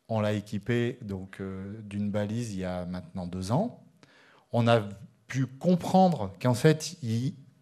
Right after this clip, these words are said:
il restait sur la ferme, mais c'est, il est incro-, c'est incroyable parce que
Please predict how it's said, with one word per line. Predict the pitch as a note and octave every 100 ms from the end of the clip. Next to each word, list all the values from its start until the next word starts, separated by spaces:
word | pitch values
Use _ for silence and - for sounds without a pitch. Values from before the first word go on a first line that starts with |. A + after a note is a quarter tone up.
| _ -
il |
restait | B2 C3 C3 C#3
sur | C3 C3+
la | B2+
ferme, | - E3+
mais | C#3+ A#2
c'est, | - A2+
il | C#3 A2+ G#2+
est | A#2
incro-, | A#2+ C3 - G#3
c'est | - A#2
incroyable | A#2 - B2+ F3 E3+ -
parce | G#2
que | - A2+